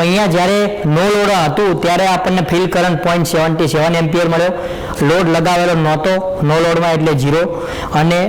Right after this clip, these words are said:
વોલ્ટેજ જે બિલ્ટઅપ કર્યા એ બસો પચાસ. તેમ તેમ તમે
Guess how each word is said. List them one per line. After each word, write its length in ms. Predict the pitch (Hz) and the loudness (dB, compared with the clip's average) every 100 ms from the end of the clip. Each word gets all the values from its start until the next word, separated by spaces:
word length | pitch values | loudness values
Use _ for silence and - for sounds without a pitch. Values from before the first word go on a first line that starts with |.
| 254 160 | -2 -2
વોલ્ટેજ 320 | 156 160 185 170 | 0 0 0 0
જે 80 | 170 | 0
બિલ્ટઅપ 340 | 160 156 175 165 | 0 0 -2 0
કર્યા 260 | 165 160 | 0 0
એ 20 | 151 | 0
બસો 200 | 147 170 147 | 0 -2 -2
પચાસ. 340 | 147 151 123 - - - - - - | -2 -2 -2 -4 -8 -8 -8 -4 0
તેમ 240 | 175 190 | 2 2
તેમ 140 | 202 202 | 0 0
તમે 240 | 185 190 | 0 0